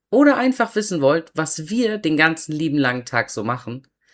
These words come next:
dann folgt uns doch bei TikTok oder Instagram. Und gerne dürft ihr uns natürlich auch weiterempfehlen an Freunde, Familie, Arbeitskollegen, je-, am besten an jeden, den ihr trefft. Und vergesst auf gar keinen Fall, uns zu abonnieren.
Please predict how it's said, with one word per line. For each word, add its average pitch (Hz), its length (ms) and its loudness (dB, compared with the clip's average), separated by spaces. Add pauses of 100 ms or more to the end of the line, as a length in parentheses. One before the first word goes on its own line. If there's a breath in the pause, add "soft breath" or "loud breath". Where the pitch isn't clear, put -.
(240 soft breath)
dann 277 160 4
folgt 190 300 0
uns 151 160 -6
doch 139 160 2
bei 131 160 2
TikTok - 480 -6
oder 110 220 -2
Instagram. 131 760 0 (720)
Und 175 320 -4
gerne 175 500 2 (120)
dürft 160 180 0
ihr 131 100 2
uns 139 200 -2
natürlich 147 600 -4
auch - 200 -2
weiterempfehlen 135 1000 -2
an 190 160 -2
Freunde, 220 520 -2
Familie, 170 680 0
Arbeitskollegen, 190 880 0 (540 soft breath)
je-, 165 300 -2
am 202 120 2
besten 233 320 0
an 208 200 0
jeden, 240 500 -2
den 196 240 0
ihr 170 220 -6
trefft. - 500 -12 (1160 loud breath)
Und 226 140 2
vergesst 254 340 4
auf 185 120 2
gar 139 160 4
keinen 147 180 -2
Fall, 160 220 0
uns 156 180 -6
zu 147 140 0
abonnieren. 160 720 -2